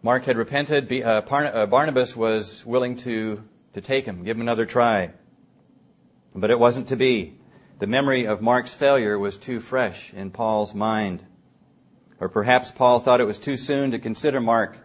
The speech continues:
after so, um, such a break in, uh, in his departure.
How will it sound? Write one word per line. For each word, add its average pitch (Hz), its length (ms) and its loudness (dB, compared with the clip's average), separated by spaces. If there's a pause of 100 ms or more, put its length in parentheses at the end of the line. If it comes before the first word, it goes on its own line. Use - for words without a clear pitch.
(320)
after 110 300 -4
so, 107 640 -2 (580)
um, 90 480 -16 (1120)
such - 280 -6
a 101 60 -6
break 120 380 2 (220)
in, 101 320 -8
uh, 95 240 -4
in 98 120 -8
his 107 200 -6
departure. 117 680 -4